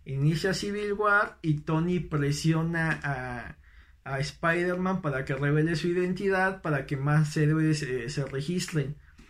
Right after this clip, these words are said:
Esto conlleva que la vida de Peter se vuelva un caos y cuando Spider-Man va y le reclama a Tony, Tony básicamente lo manda al diablo.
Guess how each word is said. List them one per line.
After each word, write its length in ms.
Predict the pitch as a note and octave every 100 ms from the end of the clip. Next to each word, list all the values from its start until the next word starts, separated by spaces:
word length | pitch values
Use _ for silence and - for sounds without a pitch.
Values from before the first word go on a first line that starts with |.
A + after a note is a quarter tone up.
| - - - _ _
Esto 320 | D#3+ D#3 F3+ -
conlleva 440 | D3 D#3 F3 F3
que 100 | D#3
la 120 | C#3
vida 260 | C#3+ D#3+ E3
de 100 | C#3+
Peter 400 | D3+ D#3 F3+ F3
se 120 | D3+
vuelva 300 | C#3 D#3 F3
un 140 | F#3
caos 460 | F#3 G3 G3 G3+ -
y 120 | D#3
cuando 680 | D3 C#3 C3+ C3+ C#3 C3 - -
Spider-Man 760 | D3 C#3+ - E3 F3 E3 D3 B2+
va 100 | D3
y 40 |
le 120 | F3 D#3
reclama 440 | C3+ D#3+ D#3+ F3
a 100 | F3+
Tony, 420 | G3+ F#3 F#3+ G#3 - - _ - - - - _ - D3
Tony 240 | D3+ D#3
básicamente 720 | D3+ D3+ D3+ C3 C#3+ D3 D3+
lo 100 | C3
manda 300 | C#3 D3 D#3
al 100 | D#3
diablo. 580 | E3+ F3 F#3 G#3+ D#4+